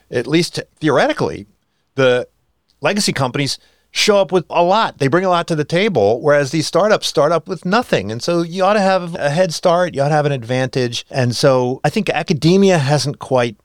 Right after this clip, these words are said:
figured this out. And I think most of the cool insight is emerging out there in the practical world. And you, in your company, you actually help companies to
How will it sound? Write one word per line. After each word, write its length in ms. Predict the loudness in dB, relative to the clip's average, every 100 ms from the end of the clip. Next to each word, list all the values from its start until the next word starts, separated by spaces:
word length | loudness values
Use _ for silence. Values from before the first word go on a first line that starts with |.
| _ _
figured 440 | _ _ -4 -2 -2
this 260 | -2 -2
out. 260 | -8 -8 -10
And 100 | -8
I 20 |
think 180 | -4 -2
most 280 | 0 -2 0
of 120 | -4
the 60 | -6
cool 500 | -6 -2 0 0 -4 -10
insight 500 | -10 -6 -4 -4 -6
is 200 | -10 -6
emerging 560 | -4 -2 -2 -2 -4 -8 _ _ _ _ _ -6
out 220 | -4 -2
there 240 | -2 0
in 400 | -2 -2 -4 -6
the 80 | -10
practical 460 | -6 -6 -6 -6 -6
world. 280 | -6 -10 -6
And 160 | -6 0
you, 400 | 4 4 4 -2 _ _ _ _ -8
in 120 | -4
your 100 | -4
company, 580 | -2 -2 0 -2 -4 -6
you 160 | -6 -2
actually 560 | 0 0 -2 -2 -4 -10 _ _ _ _ -8
help 300 | -2 -2 -2
companies 540 | -2 -2 -2 -4 -4
to 340 | -2 0 -2